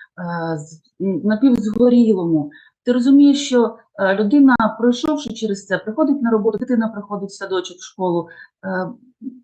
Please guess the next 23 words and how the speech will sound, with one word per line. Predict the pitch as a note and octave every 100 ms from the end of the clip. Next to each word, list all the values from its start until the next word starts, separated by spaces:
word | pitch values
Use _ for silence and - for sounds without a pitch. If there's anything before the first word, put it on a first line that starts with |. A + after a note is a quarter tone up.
| _ _
в | _
цьому, | - C4 A#3+ A#3 G#3
в |
цій | - B3+
атмосфері. | B3 A3+ - - F3+ D3 D3 - _ _ _ _
І | G#3+ A3
коли, | B3+ C4 C#4+ C4 A#3 B3 - G#3
е, | G3 F3+ E3+ -
з'являється | D#3+ E3 A3 B3+ B3+ B3
такий | A#3+ B3 C4+ B3+ G3+ G3+
герой, | B3+ D#4 B3
який | B3 D4+ C4+
от | - _ G#3
живе | C4+ C#4 F4+ F4 -
от | A#3 A#3+
в |
лісі, | C4 B3+ A#3+ A#3 A3 - _ -
який | F3+ F#3
ходить | C#4 E4 D4
по | D4
цим | D4+ C4
вулицям, | G#3+ A#3 A3+ A3+ A3
е, | G3